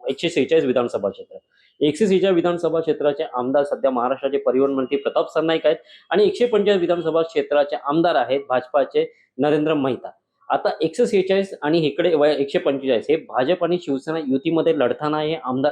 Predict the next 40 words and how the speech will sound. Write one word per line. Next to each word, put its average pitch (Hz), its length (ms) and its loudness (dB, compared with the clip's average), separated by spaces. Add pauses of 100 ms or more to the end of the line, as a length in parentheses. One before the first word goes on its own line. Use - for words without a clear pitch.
एकत्रितपणे 151 580 -2
निवडून 147 400 2
आलेले 120 240 0
आहेत. - 460 -8
पण 180 100 2
आता 180 160 2
दीपकजींनी 220 540 0
जो 220 460 0 (160)
आरोप 180 320 2
केलेला 165 240 0
आहे, 175 180 2
ह्या 143 220 0
गोष्टीमुळे 165 560 -2
कुठेतरी 170 380 0
असं 165 200 2
वाटतंय 160 240 2
की 180 100 0
मित्रपक्षाला 185 800 0
पण, 202 280 -2 (320)
मित्रपक्षाला 202 540 0
पण 208 120 0
एक 190 140 0
धक्का 180 240 -2
लागू 170 220 2
शकतो, 170 240 -2
कारण 190 200 0
त्यांचे 160 360 -2
वोटिंग 147 420 0
एकशे 180 220 -2
सेहेचाळीस 170 280 0
विधानसभामधले 170 680 0 (160)
एकशे 170 180 -4
पंचेचाळीस 170 400 -2
मध्ये 180 140 2 (100)
फिरवले 160 280 4
जातात. 156 220 0 (280)
याबद्दल 160 360 2
आपण 165 180 -2
काय 139 160 2
सांगाल? 104 280 -8